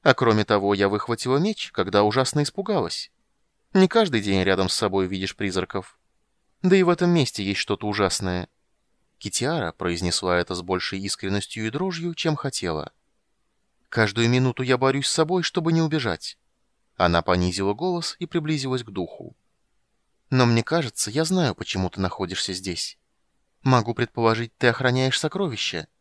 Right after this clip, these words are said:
и тогда все становится на свои места». «Это правда», — сказал сэр Найджел. «Я здесь на страже сокровищ». Как все просто.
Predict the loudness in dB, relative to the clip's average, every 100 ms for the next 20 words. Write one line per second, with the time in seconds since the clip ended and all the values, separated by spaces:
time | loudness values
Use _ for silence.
0 | _ -2 0 2 2 2 -4 0 0 0
1 | -2 -2 -2 0 -2 -2 -2 -4 -6 -8
2 | -12 _ _ _ _ _ _ _ _ _
3 | _ _ _ _ _ _ -4 -2 -2 0
4 | -2 -2 -10 -12 -14 -6 -4 -2 -4 -4
5 | -2 -2 -2 -4 -8 -10 _ _ _ _
6 | _ _ -6 -2 0 -2 -4 -2 -2 0
7 | 0 0 -6 -4 -4 -6 -8 -16 -18 _
8 | _ _ _ _ _ _ _ _ _ _
9 | _ -6 -4 -2 -4 -4 -4 -6 -12